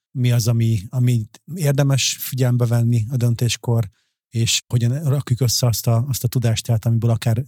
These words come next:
mi, meg hát nyilván maga a kereskedés, a webáruházunk is fog tudni profitálni. Na de miért belevágunk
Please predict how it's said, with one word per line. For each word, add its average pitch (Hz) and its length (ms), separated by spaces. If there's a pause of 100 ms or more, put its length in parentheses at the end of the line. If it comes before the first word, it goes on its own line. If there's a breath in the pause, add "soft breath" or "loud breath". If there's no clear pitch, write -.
(100)
mi, 135 240
meg 127 240
hát 127 220
nyilván 123 340
maga 120 300
a 117 60
kereskedés, 113 680 (380)
a 120 40
webáruházunk 110 680
is 110 100
fog 113 200
tudni 110 200
profitálni. 104 680 (540)
Na 139 120
de 131 100
miért 120 200
belevágunk 113 640